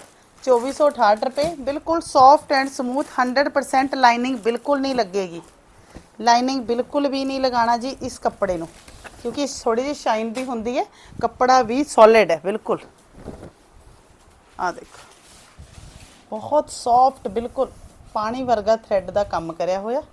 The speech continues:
ਇਹ ਤੁਹਾਨੂੰ ਪੂਰਾ ਨੋਟ ਵਰਕ ਦਾ ਕੰਮ ਮਿਲੇਗਾ, ਕੁਛ ਚੁੱਭਣਾ ਨਹੀਂ, ਕੁਛ ਫੱਬਣਾ ਨਹੀਂ। ਆਹ ਤੁਹਾਡਾ ਰਹੇਗਾ ਮਾਡਲ, ਠੀਕ ਹੈ ਜੀ। ਨੰਬਰ ਰਹੇਗਾ ਟਵੈਂਟੀ ਥ੍ਰੀ, ਚੌਵੀ ਸੌ ਅਠਾਹਠ ਰੁਪਏ ਦਾ ਇਹ ਪੀਸ ਆ। ਦੇਖੋ ਜੀ ਚੁੰਨੀ,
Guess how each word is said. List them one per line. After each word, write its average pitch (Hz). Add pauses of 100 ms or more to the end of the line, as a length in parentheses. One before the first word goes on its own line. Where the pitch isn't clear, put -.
(480)
ਇਹ 214
ਤੁਹਾਨੂੰ 214
ਪੂਰਾ 214
ਨੋਟ 196
ਵਰਕ 160 (100)
ਦਾ 160
ਕੰਮ 151
ਮਿਲੇਗਾ, - (180)
ਕੁਛ 254
ਚੁੱਭਣਾ 208
ਨਹੀਂ, 247
ਕੁਛ 240
ਫੱਬਣਾ 190
ਨਹੀਂ। 247 (100)
ਆਹ 202
ਤੁਹਾਡਾ 196
ਰਹੇਗਾ 185
ਮਾਡਲ, 180 (800)
ਠੀਕ 214
ਹੈ 240
ਜੀ। 254
ਨੰਬਰ 202
ਰਹੇਗਾ 202
ਟਵੈਂਟੀ 214
ਥ੍ਰੀ, 254 (120)
ਚੌਵੀ 226
ਸੌ 233
ਅਠਾਹਠ 202
ਰੁਪਏ 208
ਦਾ 196
ਇਹ 208
ਪੀਸ -
ਆ। - (760)
ਦੇਖੋ 190
ਜੀ 170
ਚੁੰਨੀ, 156